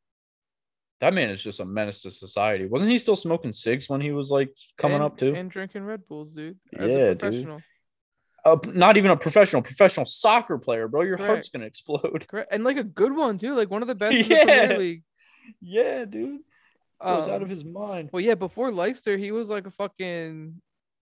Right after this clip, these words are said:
Speaker 2: construction worker. He was playing soccer on the
Speaker 1: Yeah,
Speaker 2: side.
Speaker 1: probably where it's from, dude. Yeah.
Speaker 2: One hundred percent.
Speaker 1: I think, I think construction workers are just, like,
Speaker 2: He goes in to take
Speaker 1: legally
Speaker 2: his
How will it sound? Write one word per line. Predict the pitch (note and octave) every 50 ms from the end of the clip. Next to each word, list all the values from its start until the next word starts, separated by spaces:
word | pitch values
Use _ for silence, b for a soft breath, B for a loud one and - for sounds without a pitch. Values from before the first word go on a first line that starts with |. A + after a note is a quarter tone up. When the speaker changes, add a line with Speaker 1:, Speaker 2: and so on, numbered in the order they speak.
| _ _
Speaker 2:
construction | - G3 F#3+ - C#4 D4 F4+ E4+ F#4 E4+ D4+
worker. | C#4+ C#4 C4 G3+ - G3 F3
He | G3 G3+
was | G3+ -
playing | - B3+ C#4+ C#4+
soccer | C#4 D4+ C#4+ G3+
on | A3+ A#3 D4
the | D4
Speaker 1:
Yeah, | C4+ G3+ F#3+
Speaker 2:
side. | F3+ D4 D4 D4 C#4+ C4 A3
Speaker 1:
probably | G3 A#3 A3 A3 A3+ A3
where | B3+ A#3 A#3 A#3
it's | B3+ -
from, | - B3 C4 B3+ A3+ F3
dude. | D3+ E3 F#3 G#3+ G#3
Yeah. | G#3 A3+ A#3+ B3+ - G#3+
Speaker 2:
One | G3 G#3+ G#3+
hundred | A#3+ C4 C4+ C4
percent. | C4 C#4 - - D4 C#4+ C#4 A#3+ G3 F3+
Speaker 1:
I | - _ _ _ _ _ _ _ _ _ _
think, | -
I | -
think | - A#3+ A#3+
construction | B3 D4 A#3+ - - - E3 E3+ - G3 E3 D3
workers | C#3 C3 B2+ C3 C#3 A#2+ A#2 C3
are | B2
just, | C3 C3 A#2+ - -
like, | B2+ A2+ A2 G#2+ - - _ _ _ _ _ _ _ _ -
Speaker 2:
He | B3+ A#3+
goes | A#3+ B3+ B3+ A#3
in | B3+
to | - -
take | A#3+
Speaker 1:
legally | B3+ B3+ B3 -
Speaker 2:
his | A#3+